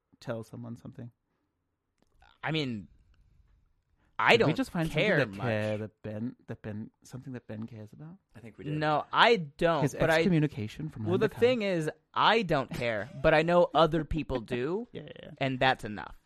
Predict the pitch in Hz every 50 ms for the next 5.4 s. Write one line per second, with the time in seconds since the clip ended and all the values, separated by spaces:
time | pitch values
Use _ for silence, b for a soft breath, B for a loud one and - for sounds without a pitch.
0 | - - 156 175 - 156 196 220 185 160 - 147 151 160 151 - 170 131 - 139
1 | 123 - 113 110 110 107 117 117 110 104 98 - - 117 113 - - - 123 113
2 | 107 107 104 - 107 95 98 - - 110 104 107 107 90 - 104 98 - - 127
3 | 139 143 - 135 123 - 123 117 - 123 117 104 107 98 - 110 98 95 - _
4 | _ _ _ _ _ _ _ _ _ _ - - 98 101 - - 123 120 - -
5 | 131 131 131 - 139 123 117